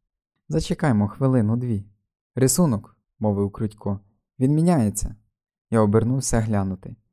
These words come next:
ніби встиг уловити якийсь легкий рух, але доки я завершив поворот, він уже зник.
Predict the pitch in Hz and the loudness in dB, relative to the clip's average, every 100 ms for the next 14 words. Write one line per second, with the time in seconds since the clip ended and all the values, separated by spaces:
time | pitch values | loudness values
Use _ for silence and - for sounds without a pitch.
0 | - 120 107 107 - 147 - 123 117 131 | -4 0 2 2 2 -2 0 -2 -2 -2
1 | 123 107 - 117 113 113 - 127 123 104 | -2 -2 -2 -4 -2 -4 -4 0 0 0
2 | 92 _ _ _ _ - 117 127 120 127 | -4 _ _ _ _ -2 0 0 -2 -2
3 | 123 117 113 117 110 - 117 - 110 123 | 0 0 2 2 0 -2 -4 0 0 0
4 | 147 120 117 120 120 117 107 92 | -2 -4 -2 -2 -4 -4 -4 -6